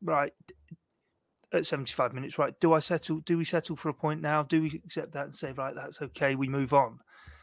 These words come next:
And then I think when we made the change we made, City made their change, and it didn't really seem to take them anywhere in the game. Yeah, our change, our changes happened, and Martinelli coming on at half time, I always felt as though we had something in us that a,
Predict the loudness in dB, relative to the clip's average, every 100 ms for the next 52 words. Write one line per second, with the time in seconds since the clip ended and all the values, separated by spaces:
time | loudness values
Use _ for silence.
0 | -18 0 4 4 4 4 6 6 4 4
1 | 2 0 2 2 2 2 0 -8 -4 -4
2 | -2 0 0 4 4 4 0 -4 -6 -6
3 | 2 2 4 0 0 -2 -2 0 0 0
4 | -2 -2 -2 -4 -6 -8 -10 -12 -16 _
5 | _ _ 2 10 10 10 6 2 0 -10
6 | -20 -20 _ _ _ _ 4 6 8 6
7 | 4 2 6 6 6 -2 -4 4 4 4
8 | 2 2 2 0 0 0 -2 2 2 4
9 | 4 6 8 8 8 6 4 6 8 6
10 | 2 0 0 -2 -16 _ _ 2 6 6
11 | 6 6 6 6 2 2 0 -8 -2 -2
12 | -2 -6 -10 -12 -14 _ _ _ -2 0
13 | 2 2